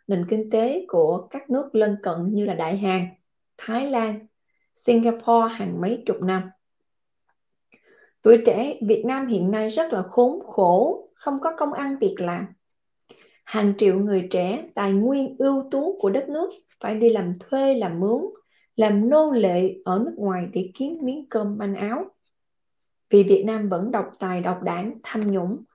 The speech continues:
chiếm nhà, cướp đất của dân, kìm hãm phát triển kinh tế, cai trị dân theo luật rừng, một chế độ công an trị, người dân vẫn còn đau khổ, đói khát, thì kinh tế không thể tiến lên được.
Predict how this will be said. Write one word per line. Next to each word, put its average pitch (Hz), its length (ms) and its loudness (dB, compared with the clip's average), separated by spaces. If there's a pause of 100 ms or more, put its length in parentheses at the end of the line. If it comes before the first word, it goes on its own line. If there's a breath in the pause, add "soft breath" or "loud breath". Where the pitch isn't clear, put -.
(260)
chiếm 269 240 0
nhà, 214 560 -2
cướp 285 200 -4
đất - 220 -2
của 196 120 0 (100)
dân, 220 300 4 (420 soft breath)
kìm 208 220 6
hãm 190 300 -4
phát 294 160 -8
triển 180 240 -4
kinh 220 220 -4
tế, 254 340 -4 (160)
cai 285 260 -4
trị 180 140 0
dân 202 340 0
theo 277 280 -2
luật - 180 2
rừng, 180 280 2 (460)
một 202 220 2
chế 302 120 -4
độ 180 360 2
công 269 180 -2
an 262 300 -4
trị, 170 360 0 (400 soft breath)
người 214 240 2
dân 285 200 0
vẫn 247 200 -2
còn 185 280 -2
đau 262 340 0
khổ, 185 520 0
đói 240 260 -2
khát, 320 340 -8 (520 soft breath)
thì 233 160 6
kinh 285 200 0
tế 302 240 0
không 311 200 -2
thể 196 320 0
tiến 330 260 -2
lên 294 220 0
được. 185 320 2